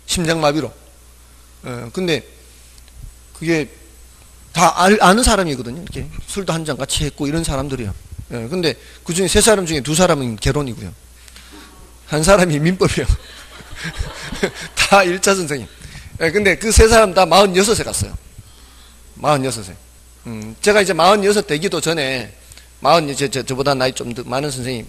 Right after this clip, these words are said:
먼저 갔는데 나중에, 에, 다른 이제 저하고 비슷한 연배 선생님들도 마흔여섯에 갔어요. 다행히 저는 마흔여섯 넘었어요. <laughs> 마흔여섯 넘었어요. 에, 아무튼, 에, 그, 에,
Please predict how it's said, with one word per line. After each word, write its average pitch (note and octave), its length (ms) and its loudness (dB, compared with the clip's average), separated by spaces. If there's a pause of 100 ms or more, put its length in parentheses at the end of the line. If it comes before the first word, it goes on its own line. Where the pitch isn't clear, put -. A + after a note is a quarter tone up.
먼저 C3 240 -4
갔는데 B2+ 580 -4 (640)
나중에, E3+ 580 0 (840)
에, A#2 340 -8 (320)
다른 C#3+ 380 -4
이제 A#2+ 320 -8 (300)
저하고 D3 240 -2
비슷한 D3 800 -4
연배 D3+ 200 0
선생님들도 B2 760 -6 (220)
마흔여섯에 C3 460 0
갔어요. - 340 -14
다행히 D#3+ 280 0
저는 D3 200 -2
마흔여섯 C#3 420 0
넘었어요. B2 360 -6
<laughs> - 1700 -6
마흔여섯 D3 800 -4
넘었어요. C3 320 -6 (680)
에, C3 160 -6
아무튼, F#3+ 340 0 (520)
에, B2+ 400 -4
그, F3 340 -2 (180)
에, C3 240 -16